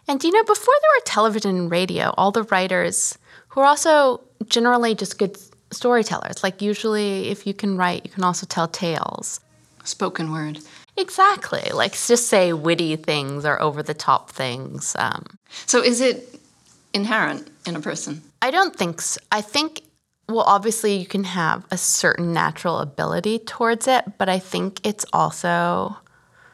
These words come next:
Speaker 1: something that is honed. The same thing with humor.
Speaker 2: Yes.
Speaker 1: I find humor is something
Speaker 2: Yes.
Speaker 1: that people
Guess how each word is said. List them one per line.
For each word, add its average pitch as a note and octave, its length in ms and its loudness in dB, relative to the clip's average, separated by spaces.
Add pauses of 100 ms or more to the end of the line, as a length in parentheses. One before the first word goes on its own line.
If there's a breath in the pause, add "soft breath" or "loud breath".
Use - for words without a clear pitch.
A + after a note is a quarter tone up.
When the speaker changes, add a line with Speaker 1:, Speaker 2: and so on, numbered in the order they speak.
(280 soft breath)
Speaker 1:
something A3+ 400 0
that G3+ 220 2
is E3+ 320 2
honed. - 680 -4 (140)
The G#3+ 100 -6
same C#4 200 0
thing F#4 180 -2
with D4 140 -2
humor. - 680 -4 (840 soft breath)
Speaker 2:
Yes. G#3+ 200 -2
Speaker 1:
I - 20 -10
find A#3+ 320 2
humor G#3+ 340 0
is G#3+ 140 -2
something F3 680 -2
Speaker 2:
Yes. F3 100 -6
Speaker 1:
that - 220 0
people E3+ 720 -6